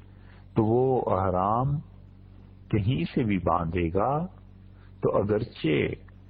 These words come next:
بعض صورتیں مکروہ ہیں اور بعض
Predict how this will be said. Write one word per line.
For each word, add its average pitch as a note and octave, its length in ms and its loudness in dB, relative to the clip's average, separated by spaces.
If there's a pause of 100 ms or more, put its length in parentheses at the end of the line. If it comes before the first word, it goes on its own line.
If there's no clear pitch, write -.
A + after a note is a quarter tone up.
(260)
بعض A2 240 2 (180)
صورتیں G2+ 460 -4
مکروہ B2 600 0
ہیں F#2 260 2
اور G2+ 200 2
بعض G#2 320 0